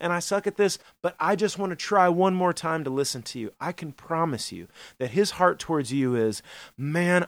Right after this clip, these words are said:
I love this." He's getting angels around. He's gathering them around saying, "Watch my kid go."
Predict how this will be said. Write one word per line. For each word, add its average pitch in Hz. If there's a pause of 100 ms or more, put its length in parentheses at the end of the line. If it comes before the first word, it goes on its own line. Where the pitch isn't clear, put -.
I 165
love 156
this." 135 (140)
He's 240
getting 180
angels 233
around. 214
He's 208
gathering 208
them 185
around 185
saying, 151
"Watch 208
my 214
kid 196
go." 196